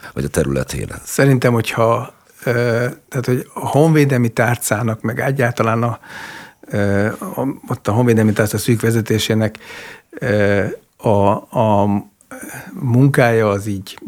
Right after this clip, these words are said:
Speaker 2: nem volt, igazából tét nélküli volt a nato csatlakozás szempontjából, azt kell, hogy mondjam. Tehát, hogy nem, nem tudom elképzelni, hogy annyira ostobák lehettünk volna,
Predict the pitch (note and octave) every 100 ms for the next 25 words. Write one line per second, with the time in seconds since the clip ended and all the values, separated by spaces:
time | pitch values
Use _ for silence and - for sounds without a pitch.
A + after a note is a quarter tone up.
0 | D#3+ A#2+ A2 A2+ - G#3 C#3 C3+ C3 -
1 | C3+ - B2 - A2 A2+ G#2+ G#2+ G#2+ G#2+
2 | G#2 - - B2 A2 G2+ - A#2 A2+ A#2
3 | A#2+ A#2 - - A#2+ A#2+ A#2 A#2 A2 A2+
4 | A#2 B2 C3+ C3 A#2 A#2+ A#2+ A#2 A2 A2+
5 | A#2 A#2 A#2 A2 G#2 A2+ G#2 A2 A2 G#2+
6 | A#2 A2 B2 B2 B2